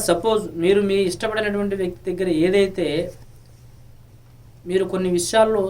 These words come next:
తొందరపడి మాట్లాడుతూ ఆ మాటల్లో స్లిప్ అయ్యి వారికి మధ్య మీకు మధ్య కొన్ని విభేదాలు, ఈగో ప్రాబ్లమ్స్ వల్ల మాట పట్టింపులు వచ్చి విడిపోయేటటువంటి ప్రమాదాలు ఎదురవ్వచ్చు. కొన్ని మెసేజ్ల ద్వారాగా,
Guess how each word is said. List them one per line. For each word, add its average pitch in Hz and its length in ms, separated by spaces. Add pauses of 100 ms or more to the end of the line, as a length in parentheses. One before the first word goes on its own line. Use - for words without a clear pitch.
తొందరపడి 208 400 (100)
మాట్లాడుతూ 190 500
ఆ - 20 (140)
మాటల్లో 202 400
స్లిప్ 185 340
అయ్యి 160 240 (1000)
వారికి 208 380
మధ్య 202 300
మీకు 202 220
మధ్య 180 200 (100)
కొన్ని 185 240 (440)
విభేదాలు, 196 480 (120)
ఈగో 180 180 (100)
ప్రాబ్లమ్స్ 165 460
వల్ల 156 160 (1160)
మాట 175 240
పట్టింపులు 175 400
వచ్చి 151 220
విడిపోయేటటువంటి 160 880
ప్రమాదాలు 160 460
ఎదురవ్వచ్చు. 151 500 (2500)
కొన్ని 196 300 (100)
మెసేజ్ల 214 460
ద్వారాగా, 175 440